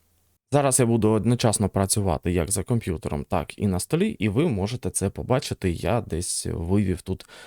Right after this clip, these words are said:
уже невеличке зображення. На столику у мене є уже приєднаний кабель до комп'ютера, і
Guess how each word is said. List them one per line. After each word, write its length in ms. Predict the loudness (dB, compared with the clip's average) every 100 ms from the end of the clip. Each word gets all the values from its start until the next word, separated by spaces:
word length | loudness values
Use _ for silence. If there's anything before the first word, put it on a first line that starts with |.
| -20 -6
уже 560 | -2 -2 2 2 2 0 0
невеличке 540 | 2 4 2 -2 -4
зображення. 560 | -4 -4 -8 -10 -18 -20 _ -20 -8 -2
На 120 | 2
столику 400 | 2 2 2 2
у 180 | 4 4
мене 340 | 4 4 2
є 260 | 0 -4 -4
уже 340 | -2 0 0 0
приєднаний 720 | 0 2 4 2 2 -2 -2
кабель 460 | 0 0 2 0 -2 -8 -20 -20 -18 -8
до 520 | 0 2 4 0 -2
комп'ютера, 760 | 0 2 2 0 0 0 0 -4 -10 _ _ -4
і 260 | -2 0